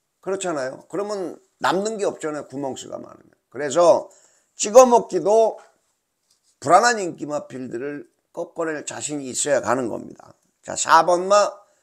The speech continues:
불의 날개. 에, 요번 경주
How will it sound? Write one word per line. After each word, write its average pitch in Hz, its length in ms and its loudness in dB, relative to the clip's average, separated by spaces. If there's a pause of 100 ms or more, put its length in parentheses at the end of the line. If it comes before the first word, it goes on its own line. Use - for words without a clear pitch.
(420)
불의 226 240 4
날개. 180 380 4
에, 151 280 4 (520)
요번 208 320 0
경주 226 580 4